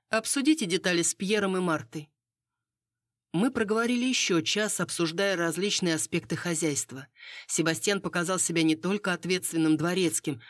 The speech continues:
но и толковым управляющим. За время моего отсутствия он не только организовал ремонтные работы,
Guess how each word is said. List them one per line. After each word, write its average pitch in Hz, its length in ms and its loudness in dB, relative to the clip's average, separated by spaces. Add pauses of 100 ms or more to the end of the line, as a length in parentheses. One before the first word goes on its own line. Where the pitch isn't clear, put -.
но 175 220 2
и 233 80 0
толковым 185 580 0
управляющим. 147 840 -2 (420)
За 175 240 -2
время 220 300 2
моего 208 340 2
отсутствия 196 640 -2
он 190 140 0
не 185 80 2
только 254 320 0
организовал 180 640 0
ремонтные 185 480 0
работы, 180 560 -2